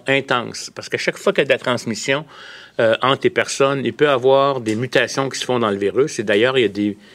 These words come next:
il y a des nouvelles souches qui sont apparues avant même que les vaccins soient donnés de façon significative. Donc, je veux pas, c'est un,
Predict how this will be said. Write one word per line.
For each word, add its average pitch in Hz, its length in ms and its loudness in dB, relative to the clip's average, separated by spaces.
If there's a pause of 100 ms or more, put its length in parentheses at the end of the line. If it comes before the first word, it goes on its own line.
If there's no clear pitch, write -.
(280)
il 113 40 -2
y - 20 0
a - 20 0
des 107 160 0
nouvelles 117 280 4
souches - 280 -2
qui - 60 -8
sont 120 220 -2
apparues 113 320 2
avant 110 240 2
même 117 240 0
que 107 80 -2
les 98 100 2
vaccins 95 340 -4
soient 101 200 -2
donnés 101 240 -4
de - 40 -18
façon 98 300 -8
significative. - 760 -10 (460)
Donc, 110 320 -2
je 110 140 0
veux 113 80 2
pas, 165 280 2
c'est - 200 -8
un, 123 80 4